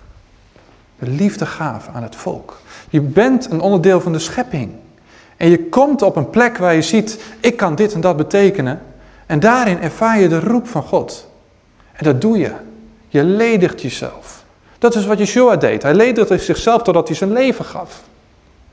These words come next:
Je ledigt jezelf voor een ander. En dan?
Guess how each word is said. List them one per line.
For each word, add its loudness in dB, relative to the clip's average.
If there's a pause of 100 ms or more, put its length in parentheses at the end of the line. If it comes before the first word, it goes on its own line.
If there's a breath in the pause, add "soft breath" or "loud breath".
(440 soft breath)
Je -2
ledigt -2
jezelf -4
voor -4
een -4
ander. -6 (1200)
En 0
dan? 2